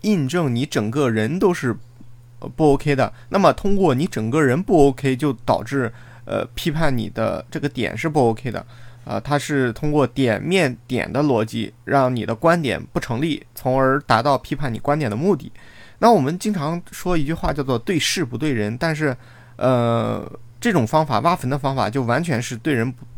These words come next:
不对事，它是否定完你整个人以后再说其他的东西，所以就导致很多时候我们，呃，挖坟是非常片面的一件事。比如说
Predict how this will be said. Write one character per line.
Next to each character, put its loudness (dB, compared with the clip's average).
不 -6
对 0
事， -6
它 2
是 -2
否 6
定 2
完 0
你 -2
整 -2
个 2
人 2
以 0
后 -2
再 0
说 -4
其 -8
他 2
的 0
东 -4
西， -10
所 -6
以 0
就 -6
导 0
致 -2
很 -6
多 0
时 -4
候 -2
我 -4
们， -2
呃， -4
挖 4
坟 -4
是 -6
非 0
常 -4
片 -2
面 -2
的 -4
一 -8
件 -8
事。 -10
比 -4
如 0
说 0